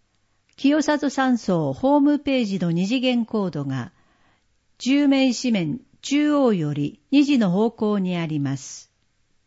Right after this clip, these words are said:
八月分の予約は、六月一日から受け付けます。電話、零一二零四八四の六四七。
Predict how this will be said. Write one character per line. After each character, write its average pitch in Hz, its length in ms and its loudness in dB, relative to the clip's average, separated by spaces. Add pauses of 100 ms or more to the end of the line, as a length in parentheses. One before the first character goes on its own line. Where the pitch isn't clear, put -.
(520)
八 240 360 -2
月 302 280 0
分 269 280 2
の 254 100 4
予 240 140 4
約 233 320 -2
は、 190 260 -4 (600)
六 226 260 4
月 285 280 4
一 269 340 -2
日 277 240 -4
か 185 160 -2
ら 160 100 -2
受 156 240 -2
け - 0 -
付 - 280 -6
け - 20 -
ま 143 160 -2
す。 - 280 -18 (1300)
電 240 320 4
話、 208 300 0 (400)
零 285 380 4
一 214 280 0
二 226 240 4
零 180 400 -2 (220)
四 285 260 6
八 269 320 -2
四 190 340 0
の 143 280 -4
六 202 280 0
四 233 360 2
七。 143 340 -4